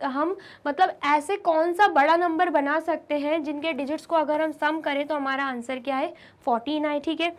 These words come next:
तो यही चीज़ लेकर देख लेते हैं, नाइन फ़ाइव लेकर देख लेते हैं, फोर्टीन तो होते ही है, लेकिन हमें क्या चाहिए,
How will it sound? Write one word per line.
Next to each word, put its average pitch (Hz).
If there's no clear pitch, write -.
तो 349
यही 330
चीज़ 370
लेकर 339
देख 320
लेते 320
हैं, 330
नाइन 285
फ़ाइव 311
लेकर 302
देख 294
लेते 302
हैं, 311
फोर्टीन 269
तो 294
होते 294
ही 302
है, 294
लेकिन 320
हमें 320
क्या 381
चाहिए, 339